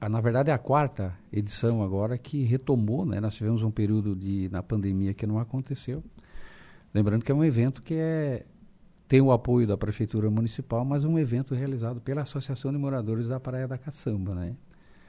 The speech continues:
Então a associação ela abraçou essa ideia. É, é um evento comunitário e a gente busca muito, no decorrer desse evento, manter esse perfil e essa característica do evento, para que o público possa ir lá assistir o evento,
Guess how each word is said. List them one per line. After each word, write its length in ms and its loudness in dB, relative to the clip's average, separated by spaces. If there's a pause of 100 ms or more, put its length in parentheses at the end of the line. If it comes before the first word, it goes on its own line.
(160)
Então 100 -6
a 60 0
associação 480 -4
ela 100 0
abraçou 480 -2
essa 220 -4
ideia. 360 -4 (880)
É, 440 0
é 40 4
um 120 6
evento 280 4
comunitário 720 2
e 80 4
a 60 4
gente 280 0
busca 440 -2
muito, 600 0 (160)
no 220 -4
decorrer 340 0
desse 260 -4
evento, 140 -6
manter 420 2
esse 200 -2
perfil 480 -2
e 40 0
essa 200 -6
característica 800 -6
do 120 -4
evento, 380 -4 (340)
para 120 -16
que 120 -8
o 60 -2
público 340 -2
possa 360 -2
ir 40 -4
lá 220 -4
assistir 380 -8
o 100 -2
evento, 580 -4